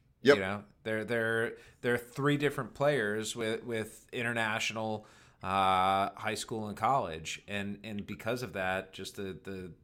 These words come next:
Speaker 2: the flat clock i-, is, is never gonna happen
Speaker 1: Right,
Speaker 2: 'cause
Speaker 1: but
Speaker 2: you can't, you can't, you can't have a, a world in which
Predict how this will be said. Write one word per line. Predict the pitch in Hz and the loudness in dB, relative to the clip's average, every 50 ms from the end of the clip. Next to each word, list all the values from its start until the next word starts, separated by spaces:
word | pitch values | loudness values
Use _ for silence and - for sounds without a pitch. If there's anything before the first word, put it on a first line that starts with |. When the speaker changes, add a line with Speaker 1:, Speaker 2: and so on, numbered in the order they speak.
| _ _ - | _ _ -10
Speaker 2:
the | 107 104 | -10 -10
flat | - - 113 110 107 104 - - | -8 -2 0 2 2 2 0 0
clock | - 117 117 120 117 101 95 - - - - - - - - - | 0 2 4 6 6 4 2 0 -4 -18 -20 -20 -20 -20 -14 -10
i-, | - | -8
is, | 110 107 - - 113 107 101 101 101 98 98 - - - - - | -6 -6 -6 -6 -6 -6 -6 -4 -6 -6 -6 -6 -6 -6 -8 -10
is | 101 107 92 80 | -10 -10 -8 -6
never | 107 110 107 104 98 | -6 -6 -6 -4 -6
gonna | 95 90 | -6 -2
happen | 87 113 143 165 165 165 | 2 4 4 4 6 6
Speaker 1:
Right, | 151 127 113 | 4 4 4
Speaker 2:
'cause | 120 117 101 | 2 0 -2
Speaker 1:
but | 107 - - - | -2 -2 -2 -2
Speaker 2:
you | 147 175 170 | -2 -2 -2
can't, | - - 233 247 247 - - | 0 2 4 4 4 2 0
you | 165 185 | -2 -2
can't, | 175 - - 190 214 233 247 262 247 - - - - - - - - - - - - - - - | -2 -4 -6 -4 -2 0 0 0 -2 -4 -10 -12 -14 -16 -20 -20 -20 -20 -20 -20 -20 -20 -12 -6
you | 151 151 | -6 -6
can't | 147 - 233 269 - - | -2 0 0 0 0 0
have | - 196 202 202 208 208 208 190 175 151 - - - - | 4 8 8 10 10 10 8 6 2 -6 -16 -16 -10 -6
a, | 139 131 131 135 - - | -2 -2 -2 -2 -2 -2
a | 156 | -2
world | 151 139 120 117 123 117 113 104 92 82 80 80 76 - - - - - - _ _ - - - - - _ - | -2 -2 -2 -2 0 0 0 0 -2 -2 -4 -8 -10 -12 -16 -20 -20 -20 -20 _ _ -20 -20 -20 -20 -20 _ -10
in | - 143 135 135 135 131 | -6 -4 -4 -4 -2 0
which | 127 127 123 120 120 120 - - - - - | 0 0 0 0 -2 -2 -2 -2 -2 -2 -4